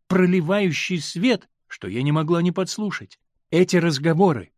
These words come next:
проливали свет на характер самого Дика, хочу я сказать. Он беседовал с женой одного из рабочих. Она пришла с жалобой. Такие вещи не редкость в рабочих посёлках.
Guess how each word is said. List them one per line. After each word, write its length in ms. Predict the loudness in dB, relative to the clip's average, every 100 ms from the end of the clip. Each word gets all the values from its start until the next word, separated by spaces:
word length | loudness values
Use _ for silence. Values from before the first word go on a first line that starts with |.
| _ _ 0
проливали 720 | 4 6 6 4 2 2 2
свет 480 | 0 -4 -2 -2 -2
на 140 | -4
характер 560 | -4 -4 -4 -4 -6 -6
самого 440 | -4 -2 0 0
Дика, 380 | 0 -6 -8 -10
хочу 300 | -10 -10 -6
я 140 | -6
сказать. 500 | -6 -10 -10 -12 -18 _ _ _ -2
Он 160 | 2
беседовал 500 | 2 0 0 0 0
с 40 | 0
женой 280 | 0 0
одного 280 | 0 -2 -2
из 100 | -2
рабочих. 540 | -2 -4 -6 -8 -16 _ _ _
Она 380 | -2 0 2 0
пришла 520 | -2 -4 -4 -2 -2
с 40 | -2
жалобой. 600 | -4 -6 -8 -12 -18 _ _ _ _
Такие 220 | -6 -2 -2
вещи 300 | 0 -2 -2
не 120 | -2
редкость 460 | -2 -4 -10 -8
в 40 | -6
рабочих 400 | -4 -4 -6 -10
посёлках. 560 | -10 -8 -10 -12 -20